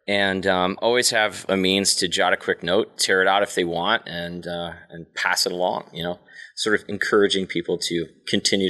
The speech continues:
to take pencil to paper. Um, yeah, so th-, so when we, we did, so we wound up,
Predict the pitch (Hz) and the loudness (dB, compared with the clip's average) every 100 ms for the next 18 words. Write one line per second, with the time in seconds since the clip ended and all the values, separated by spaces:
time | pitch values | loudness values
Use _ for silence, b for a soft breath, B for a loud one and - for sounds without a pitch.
0 | 92 - 87 87 - - - - 98 92 | 0 2 0 0 -8 -20 -10 -4 -2 -2
1 | 90 - 85 87 80 - B B B B | -4 0 0 2 -4 -6 B B B B
2 | B - - 78 78 80 B B B _ | B -4 0 0 -2 -6 B B B _
3 | 120 139 - 135 - - 123 120 117 107 | -2 0 2 2 2 2 4 4 2 0
4 | - 110 101 131 160 127 - 123 120 123 | 0 -2 0 0 0 0 2 2 2 2
5 | 139 120 | 2 0